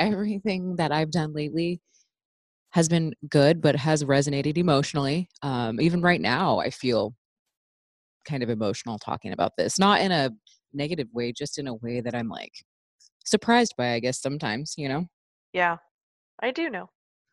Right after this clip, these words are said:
Speaker 2: I
Speaker 1: <laughs>
Speaker 2: do.
Speaker 1: You're like, "I talk to other people about this," <laughs> so
Speaker 2: Well, and I go through it too. So, I mean, I think that's just part of being an emotional creature,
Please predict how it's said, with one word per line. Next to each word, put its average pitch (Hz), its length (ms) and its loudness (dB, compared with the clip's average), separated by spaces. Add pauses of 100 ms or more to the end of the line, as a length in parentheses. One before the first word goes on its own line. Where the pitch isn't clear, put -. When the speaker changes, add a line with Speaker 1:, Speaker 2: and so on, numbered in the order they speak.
(200)
Speaker 2:
I 208 100 4
Speaker 1:
<laughs> - 0 -
Speaker 2:
do. 220 220 4
Speaker 1:
You're 240 80 2
like, 254 160 -2
"I 277 80 2
talk - 220 -2
to - 140 -6
other 226 120 -2
people 277 280 -4
about 135 220 -4
this," 156 260 2
<laughs> 220 100 -4
so - 160 -4 (300)
Speaker 2:
Well, 311 180 8
and - 140 4
I 285 100 6
go 269 140 4
through 262 240 0
it 262 120 2
too. 214 400 -4
So, 214 720 2 (320)
I - 100 -2
mean, 208 180 -4
I 208 80 -2
think 214 200 -4
that's 202 220 0
just - 180 -12
part 190 180 -2
of 175 100 -6
being 175 200 -8
an 165 120 -10
emotional 170 480 -6
creature, 165 520 -6